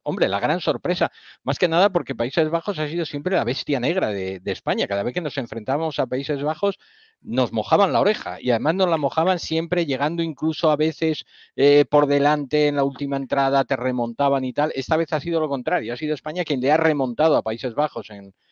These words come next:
en las últimas entradas, un partido que estaba muy, muy cuesta arriba, y luego, qué decir, una final en la que directamente es que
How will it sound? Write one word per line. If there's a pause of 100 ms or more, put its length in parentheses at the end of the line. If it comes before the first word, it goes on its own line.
(200)
en
las
últimas
entradas,
un
partido
que
estaba
muy,
muy
cuesta
arriba,
y
luego, (340)
qué
decir,
una
final
en
la
que
directamente
es
que